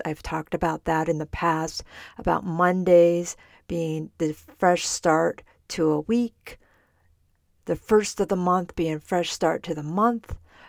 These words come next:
a milestone birthday being a fresh start. And it's just something our mind likes to do, is start something on an even day or the start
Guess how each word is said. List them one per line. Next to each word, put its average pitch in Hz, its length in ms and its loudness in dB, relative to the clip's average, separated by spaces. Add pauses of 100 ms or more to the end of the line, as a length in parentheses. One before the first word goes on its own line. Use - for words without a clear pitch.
(320)
a - 80 -6
milestone 175 640 2
birthday 208 600 2
being 185 220 -2
a 185 80 -4
fresh 180 360 -4
start. 175 520 -2 (420)
And 330 160 -2
it's 339 160 -4
just 226 240 0
something 196 480 0
our 175 160 0
mind 165 520 -4
likes 160 480 -4
to 160 600 -2 (920)
do, 190 500 6
is 175 140 -2
start 180 440 2
something 170 520 -4 (120)
on 165 280 -4
an 160 220 -4 (120)
even 214 560 2 (260)
day 160 460 2
or 165 220 0
the 165 100 -2
start 170 560 0